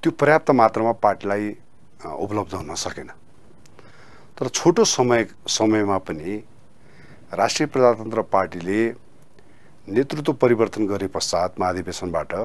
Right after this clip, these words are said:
नेतृत्व परि-, परिवर्तन गरे पश्चात हामीहरूले,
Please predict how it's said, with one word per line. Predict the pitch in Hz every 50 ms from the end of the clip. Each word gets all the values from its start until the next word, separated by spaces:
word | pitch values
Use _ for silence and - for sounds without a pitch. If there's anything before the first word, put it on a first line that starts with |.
| 127 - - - - - - - - - - - - - - - -
नेतृत्व | - 120 127 - 151 151 143 143
परि-, | 135 - 117 120 117 - -
परिवर्तन | 113 107 107 107 101 - 107 101 95
गरे | 98 95 92
पश्चात | 87 - 92 - - 101 92 92 95 - - - - - - - - - - - - - - -
हामीहरूले, | - - 104 117 127 123 120 113 117 127 131 135 135